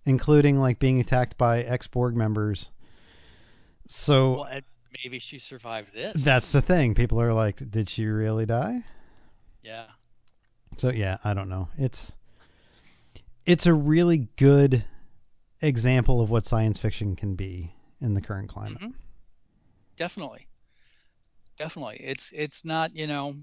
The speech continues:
Speaker 2: forty hours a week of Walking Dead programming.
Speaker 1: Ugh.
Speaker 2: <laughs> It, it, it's very tight.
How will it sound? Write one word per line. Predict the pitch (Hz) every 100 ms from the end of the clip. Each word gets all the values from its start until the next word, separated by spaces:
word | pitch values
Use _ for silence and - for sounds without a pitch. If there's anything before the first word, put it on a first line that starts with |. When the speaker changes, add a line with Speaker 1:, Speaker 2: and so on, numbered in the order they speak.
| _
Speaker 2:
forty | _ - 156 156 151
hours | 151 151 143
a | 143
week | 135 151 -
of | 131 127
Walking | 135 139 139
Dead | 156 165
programming. | - 120 117 110 110 110 117 117
Speaker 1:
Ugh. | 110 101 95 -
Speaker 2:
<laughs> | - - - - _ _ _ _
It, | - 147 160
it, | 156 135 _
it's | 180 143 135
very | 127 139 120 117
tight. | - - 196 214 -